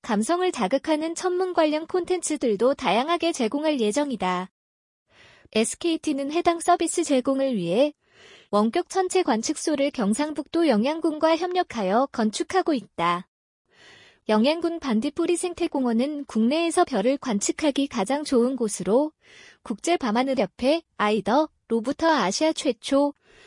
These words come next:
국내 유일의 국제 밤하늘 보호 구역으로 지정되었다. 에스케이티는 영양군과 업무 협약을 체결하고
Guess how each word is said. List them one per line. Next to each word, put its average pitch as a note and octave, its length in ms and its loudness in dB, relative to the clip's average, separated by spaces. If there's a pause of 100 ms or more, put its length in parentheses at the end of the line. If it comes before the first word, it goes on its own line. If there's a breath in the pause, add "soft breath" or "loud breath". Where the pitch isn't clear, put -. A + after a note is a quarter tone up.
(180 soft breath)
국내 C#4+ 360 4
유일의 C#4+ 420 0
국제 D#4 360 -2
밤하늘 C4 460 0
보호 C4+ 280 2
구역으로 C4 500 2
지정되었다. G#3 1000 -2 (1700 loud breath)
에스케이티는 C#4 800 -2
영양군과 C#4 760 0
업무 G3+ 220 2
협약을 D#4 460 2
체결하고 C4+ 720 0